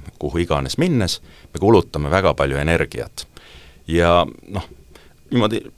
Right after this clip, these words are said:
lihtsalt öeldes, et tegelikult ega see energia iseenesest, noh, see on ju sükene, noh, mõni arvab, et see on molekulid, eks ole, mõni arvab, et need on päkapikud, on ju, et noh, see jääb natuke abstraktseks, eks.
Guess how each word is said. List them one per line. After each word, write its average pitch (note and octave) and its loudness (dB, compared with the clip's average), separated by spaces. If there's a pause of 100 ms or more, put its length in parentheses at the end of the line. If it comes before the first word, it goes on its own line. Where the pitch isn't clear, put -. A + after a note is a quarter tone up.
(140)
lihtsalt D3+ -2
öeldes, A#2+ 4
et - -10 (720)
tegelikult G#2+ 0
ega A2 0
see G#2+ -2
energia A2 -2
iseenesest, G#2 -2
noh, A#2+ -4
see B2+ -4
on A#2 0
ju G2+ -4
sükene, G2 0 (680)
noh, E2+ -4 (220)
mõni G2+ 0
arvab, F#2+ 4
et E2 -8
see E2+ -2
on E2+ 0
molekulid, G2+ 2
eks - -2
ole, F#2 4
mõni G#2 0
arvab, E2+ 2
et C#2+ -8
need C#2+ -6
on C#2+ -6
päkapikud, G2 -2
on F#2+ 2
ju, F#2 -2
et F2+ -8
noh, G#2+ -8
see B2 0
jääb A#2 0
natuke C3 0
abstraktseks, - -2
eks. - -12